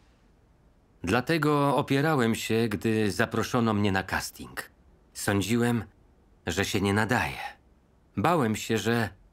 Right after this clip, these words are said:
tym razem też pójdzie mi źle. Nastał kluczowy czas ewangelizacji i dobrze mi to szło. Musiałbym to zarzucić, gdybym dostał rolę. Poza tym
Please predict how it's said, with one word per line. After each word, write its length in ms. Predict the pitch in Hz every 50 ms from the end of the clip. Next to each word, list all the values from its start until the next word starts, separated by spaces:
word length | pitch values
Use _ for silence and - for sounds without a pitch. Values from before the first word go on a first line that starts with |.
| _ _ _ _
tym 200 | - 165 180 160
razem 420 | 139 139 139 135 139 135 131 127 123
też 320 | - - 139 - - -
pójdzie 400 | - - 95 90 90 82 101 92
mi 140 | 95 92 82
źle. 440 | 78 82 85 85 82 - - - - _ _ _ _ _ _ _ _ _ _ _ _ _ _ _ _ _ _ _ _ _ _ _ _ _ _ _ _ _ _ _
Nastał 600 | 92 101 117 120 - - - 120 117 113 110 113
kluczowy 540 | 110 - 117 117 117 - - 131 101 80 90
czas 300 | - - 101 92 87 -
ewangelizacji 1200 | - 104 87 104 101 104 95 101 98 98 95 85 113 113 120 - - - - 160 170 170 170 165 - _ _ _ _ -
i 180 | 160 170 156
dobrze 440 | 113 127 127 110 95 101 - 120 113
mi 140 | 98 110 98
to 160 | - 113 98
szło. 500 | - - - - - 85 71 - - - - _ _ _ _ _ _ _ _ _ _ _ _ _ _
Musiałbym 520 | - 110 110 - 113 107 98 90 107 104 -
to 140 | - 104 95
zarzucić, 720 | 98 110 107 127 160 143 - - 90 82 - - - - _ -
gdybym 340 | 98 90 107 - 95 101 104
dostał 400 | 98 95 87 - - 104 101 104
rolę. 280 | 117 95 80 71 - - - - _ _ _ _ _ _ _ - - - _ _ _ _ _ _ _ _ - - - _ _ _ _ _ _ _ _ _ _
Poza 280 | - 156 160 143 175 156
tym 400 | 147 - 151 147 139 135 131